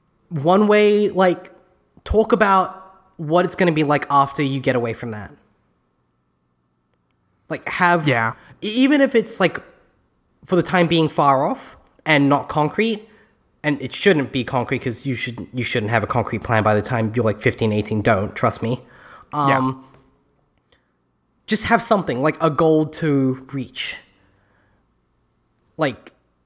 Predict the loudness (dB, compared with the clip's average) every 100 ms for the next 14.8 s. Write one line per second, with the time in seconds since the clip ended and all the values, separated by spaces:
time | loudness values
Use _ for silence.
0 | _ _ _ _ _ _ _ _ _ _
1 | _ _ -6 -4 -6 -4 -6 -4 -4 -2
2 | -4 -4 -4 0 -2 -4 -12 -12 -4 -2
3 | 0 -4 -10 -18 -20 _ _ -4 -2 2
4 | 2 4 2 0 -10 -20 _ -2 -2 -2
5 | -2 0 -2 -2 -4 0 2 2 -2 -4
6 | -12 -14 _ _ _ _ _ _ _ -2
7 | 2 4 2 -2 -20 _ _ _ _ -2
8 | 0 2 2 2 -2 -2 0 2 4 4
9 | 2 2 -4 -4 -8 -8 -2 2 4 2
10 | 0 -8 -20 _ _ _ _ _ _ _
11 | _ _ 2 4 4 2 -2 -8 -8 2
12 | 4 4 2 -2 -20 -20 -20 _ _ -2
13 | 2 4 4 2 0 2 2 2 0 0
14 | 0 -2 -4 -2 -2 -6 -8 -10